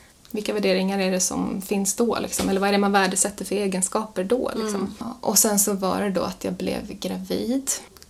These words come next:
Speaker 1: Tänkte ju självklart att, <laughs> det här skäms jag lite för att säga, alltså, men
Speaker 2: Berätta.
Speaker 1: ja, jag, jag, jag önskade ju mig en son, liksom.
Speaker 2: Mm.
Speaker 1: För att jag skulle ha en son som äldst i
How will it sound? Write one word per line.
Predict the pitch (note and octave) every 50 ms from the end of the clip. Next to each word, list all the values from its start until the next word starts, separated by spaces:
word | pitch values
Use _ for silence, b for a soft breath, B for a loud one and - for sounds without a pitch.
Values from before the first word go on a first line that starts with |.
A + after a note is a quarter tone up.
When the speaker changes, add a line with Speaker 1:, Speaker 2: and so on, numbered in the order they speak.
| - - - -
Speaker 1:
Tänkte | - A#3+ A3 F#3+ F3+ - - -
ju | F#3 F3+ F#3+
självklart | F#3+ - A#3+ G#3+ G3+ - - F#3+ -
att, | G#3 G#3
<laughs> | - A#3 - - - - G3+ G3+ - B3 A#3+ - -
det | - G#3+ F#3+
här | F#3+ F#3+
skäms | F3+ - - A#3+ A#3 A3+ A3 -
jag | G3+ A3
lite | A3 A3 A3 - F#3
för | F#3 - F3+
att | F3 F3+
säga, | - - - A3+ G#3 G3 A3 A3 G3
alltså, | G#3 G3 - - -
men | F3+ F#3+ F#3+ F#3+ F#3+ F#3+ B B B B B B
Speaker 2:
Berätta. | F3 F3 F3+ F3+ - - - - - - -
Speaker 1:
ja, | - G3+ G3 F3 D#3 - - -
jag, | G#3 G#3+ G#3 - -
jag, | - G#3+ G#3+ G#3 A3 A3+ A3+ G#3+ G#3 G3 F#3 - - -
jag | - A3+ A#3 A#3+ B3+
önskade | B3 A#3+ A#3 - - A3 A3+ B3+
ju | C4+ C4+ A#3+
mig | G#3 F#3 F#3+ G#3
en | G#3 A3+
son, | - - A#3+ A#3 - - - - - -
liksom. | - - - - - - - A3+ - -
Speaker 2:
Mm. | A3+ G#3 G3+ G3+ G3 F#3+
Speaker 1:
För | A3+
att | -
jag | A3 G#3
skulle | - - G#3+ G3+
ha | G#3 G#3
en | G3
son | - - G#3+ G#3+ G#3 G3 G3
som | G#3 A3+
äldst | - - - - - - - - - -
i | - - - -